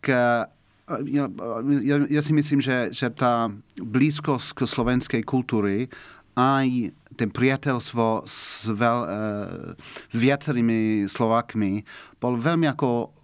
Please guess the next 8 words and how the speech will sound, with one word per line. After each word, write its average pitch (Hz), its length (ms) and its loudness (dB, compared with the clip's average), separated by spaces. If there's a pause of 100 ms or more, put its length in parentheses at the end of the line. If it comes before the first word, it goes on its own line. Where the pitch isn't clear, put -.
(480)
dôležité 117 640 0
pre 120 240 2
ňo, 110 400 -2 (320)
ke-, 123 160 -2
pre 127 240 0
ňo, 110 320 -2
keď 113 400 -4 (320)
ako 110 640 -2